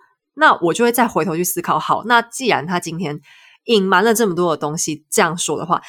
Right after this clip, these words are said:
那这件事情一定是对他私人来讲有什么好处。那可是或许也有可能啊，我找了半天之后发现，好像能够反对他的意见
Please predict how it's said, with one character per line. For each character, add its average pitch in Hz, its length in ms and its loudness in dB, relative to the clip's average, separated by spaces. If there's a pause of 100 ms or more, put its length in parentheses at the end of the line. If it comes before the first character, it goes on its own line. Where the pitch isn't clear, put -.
(140)
那 311 100 4
这 294 100 2
件 262 140 2
事 226 120 0
情 - 220 -6
一 190 180 -4
定 220 200 -2
是 240 120 0
对 240 160 0
他 196 140 -2
私 - 380 -2
人 160 200 0
来 139 160 -4
讲 127 180 -8
有 139 100 -6
什 151 100 -12
么 - 80 -14
好 - 160 -12
处。 - 280 -12 (440)
那 359 80 0
可 226 100 2
是 269 260 -2
或 254 240 2
许 170 200 -6
也 151 120 -4
有 214 140 0
可 180 220 -6
能 95 180 -12
啊， 95 200 -12
我 208 100 -2
找 180 100 0
了 139 80 0
半 190 100 -4
天 180 120 -2
之 185 80 -4
后 180 40 -6
发 190 120 -2
现， 196 180 -6 (140)
好 180 200 -4
像 277 420 -2
能 185 140 -6
够 262 140 -4
反 135 240 -8
对 180 160 -4
他 175 160 -4
的 147 100 -4
意 170 160 -6
见 143 220 -8